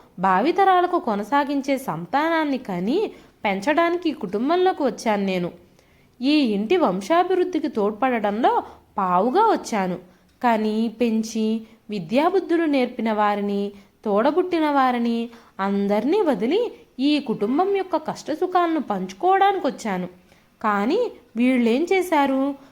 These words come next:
కట్నాలని, కానుకలని నన్ను, నా వాళ్లను వేధించారు. రేపు వీరికి జవసత్వాలు ఉడిగాక కంటి పాపలా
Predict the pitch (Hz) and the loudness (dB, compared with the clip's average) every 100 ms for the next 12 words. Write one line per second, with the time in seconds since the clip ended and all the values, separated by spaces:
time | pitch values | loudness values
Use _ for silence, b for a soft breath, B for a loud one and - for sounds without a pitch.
0 | _ - 233 233 220 220 214 196 202 208 | _ -2 -2 0 0 2 0 0 -2 -4
1 | 208 233 233 247 240 214 208 208 214 220 | -2 0 0 -2 -2 -2 -2 -4 -6 -10
2 | B _ 208 202 202 220 311 427 349 247 | B _ -4 0 0 2 2 2 2 2
3 | 190 185 226 311 403 233 208 233 349 349 | 2 2 2 0 0 2 0 2 0 0
4 | 233 185 180 - b b b - 277 311 | 0 0 -4 -14 b b b -4 0 2
5 | 320 285 285 269 190 180 151 - 311 - | 2 2 0 -2 -4 -4 -4 -6 -6 0
6 | 359 285 196 202 233 226 349 494 330 B | 2 2 0 0 0 0 0 -2 -4 B
7 | B - 240 214 226 214 196 196 339 | B -6 -2 -2 -2 -2 -2 0 2